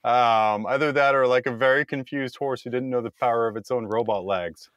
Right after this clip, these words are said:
driving it forward at a, like, forty, sixty miles an hour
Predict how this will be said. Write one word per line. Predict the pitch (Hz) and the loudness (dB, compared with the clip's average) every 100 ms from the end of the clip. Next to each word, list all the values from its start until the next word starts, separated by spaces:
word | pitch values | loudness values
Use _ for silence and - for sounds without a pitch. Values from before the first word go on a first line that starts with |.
| - | -6
driving | 123 120 117 120 | 0 2 2 -2
it | 110 | -6
forward | - 120 113 | -2 0 0
at | 104 | 0
a, | 104 | 0
like, | 101 107 107 _ _ _ | 0 -2 -4 _ _ _
forty, | 127 123 117 | -2 0 -2
sixty | - - - - - | -8 -14 -10 -8 -6
miles | 127 120 127 | -2 0 0
an | 123 | 0
hour | 113 120 139 | 0 0 -2